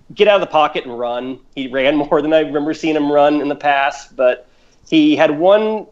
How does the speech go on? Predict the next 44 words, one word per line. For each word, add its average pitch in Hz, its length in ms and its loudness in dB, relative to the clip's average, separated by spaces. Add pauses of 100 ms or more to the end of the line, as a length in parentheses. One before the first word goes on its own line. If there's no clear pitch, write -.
(420)
deep 190 320 -6
throw 127 380 2
that 120 140 0
he 120 120 -4
missed 123 440 -2
on, 123 320 2
and 117 100 -2
I 117 80 -2
think 208 220 -4
he 143 140 -4
missed 131 420 -4
a 120 80 -4
screen 143 400 -4
pass 127 380 2
to 117 100 -8
Sargent. 117 680 -2
But 120 100 4
other 170 120 2
than 156 140 -2
that, 156 220 2
he 113 140 -8
was - 640 -20 (140)
seventy 185 360 -2
percent 170 440 -4
completion 160 520 -6
percentage, 110 540 -4
and 113 100 -8
that's 131 220 0
really 135 240 -2
the, 110 440 -2 (380)
the 131 120 0
knock 131 320 2
on 127 160 -4
Stanley, 131 560 -8
is 110 140 -12
he's, 110 280 -14
uh, 107 280 -2 (320)
his 127 160 -2
accuracy 127 500 0
needs 110 200 -8
to 123 100 -10
get 113 220 -6
better, 117 320 0
and 104 260 -6